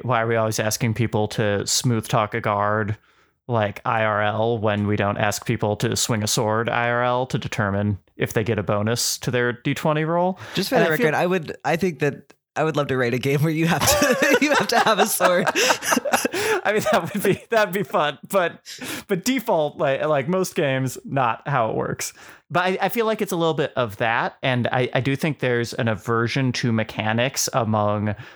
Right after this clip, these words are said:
Speaker 1: the kind of narrative-driven fiction-first people who are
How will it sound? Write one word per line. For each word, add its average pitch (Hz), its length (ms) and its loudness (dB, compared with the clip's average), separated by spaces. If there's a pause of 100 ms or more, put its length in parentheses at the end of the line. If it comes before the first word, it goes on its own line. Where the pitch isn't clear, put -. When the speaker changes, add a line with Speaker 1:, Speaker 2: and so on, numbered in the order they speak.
(140)
Speaker 1:
the 113 260 0
kind 107 400 -2
of 101 420 -2
narrative-driven 110 1800 0
fiction-first - 800 -4
people 196 540 -2 (280)
who 127 420 0
are 123 280 0